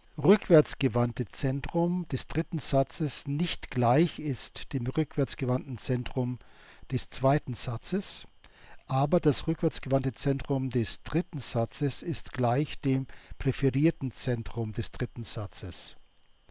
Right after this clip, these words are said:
Und das ist dann ein Fall von Smooth Shift. Sie sehen Ungleichheit der rückwärtsgewandten Zentren hier, aber das rückwärtsgewandte Zentrum ist gleich dem präferierten Zentrum.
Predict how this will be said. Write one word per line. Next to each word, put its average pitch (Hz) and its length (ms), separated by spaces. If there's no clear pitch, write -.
Und 135 160
das 139 200
ist - 260
dann 135 200
ein 151 200
Fall 131 400
von 135 440
Smooth 151 480
Shift. - 600
Sie - 200
sehen 135 460
Ungleichheit 143 960
der 123 200
rückwärtsgewandten 143 1300
Zentren 147 500
hier, 135 440
aber 127 280
das - 260
rückwärtsgewandte 127 680
Zentrum 131 520
ist - 240
gleich 120 400
dem 117 320
präferierten 117 600
Zentrum. 101 560